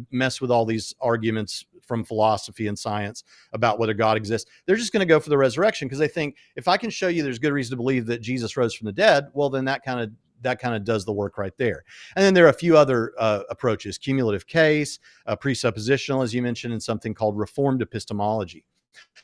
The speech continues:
But the, what you're talking about, yeah, are theistic arguments. Those are different arguments that we use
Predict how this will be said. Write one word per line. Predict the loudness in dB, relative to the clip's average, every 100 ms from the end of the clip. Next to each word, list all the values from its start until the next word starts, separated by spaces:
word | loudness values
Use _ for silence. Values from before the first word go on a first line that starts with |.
| -20 -16
But | 2 6 6 6 2
the, | -4 -2 -2
what | -2 -2
you're | 0 0
talking | 2 0 0 -2
about, | 2 2 2
yeah, | 4 4
are | 4 2 2 -4
theistic | -6 0 0 -2 -2
arguments. | 0 0 -2 -8 -8
Those | -8 -6
are |
different | -6 -6 -8 -2
arguments | 0 0 -2 -6 -8
that | -6
we | -6
use | -4 -4 -4 -4